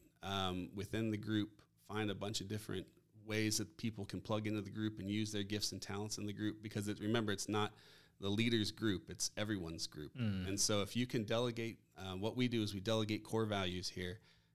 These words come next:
Speaker 1: i-, within our groups, and that just really brings life to the group, and it brings ownership to the group.
Speaker 2: Yeah.
Speaker 1: And that's a big deal. So
Speaker 2: So if you were gonna have, you have eight leaders,
Speaker 1: Mm-hmm.
Speaker 2: you would do four groups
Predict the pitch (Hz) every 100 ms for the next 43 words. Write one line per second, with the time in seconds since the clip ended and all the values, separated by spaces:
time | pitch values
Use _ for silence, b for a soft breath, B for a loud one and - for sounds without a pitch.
0 | - 92 101 95 90 101 98 95 95 92
1 | - 92 104 107 95 101 107 101 90 101
2 | 95 92 107 87 90 - 98 87 85 90
3 | 87 87 87 90 - 98 98 90 - -
4 | 82 80 - 76 - _ - 135 98 92
5 | 101 101 95 82 80 78 78 - - 98
6 | 92 104 - - - - 135 143 180 208
7 | 180 131 110 - - 123 117 120 123 117
8 | 143 151 123 104 95 92 - - - -
9 | - 95 107 151 160 117 120 110 110 104
10 | - - 131 131 113 117 107 95 - -
11 | -